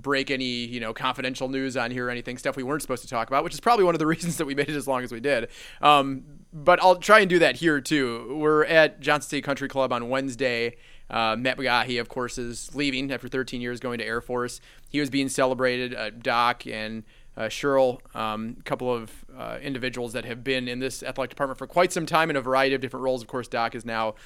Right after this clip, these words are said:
the interim A D. Uh, Cheryl is,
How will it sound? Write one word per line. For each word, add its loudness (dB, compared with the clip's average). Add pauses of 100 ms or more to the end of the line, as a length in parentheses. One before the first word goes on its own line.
(260)
the -2
interim -4
A -4
D. 0
Uh, -4
Cheryl -4
is, -10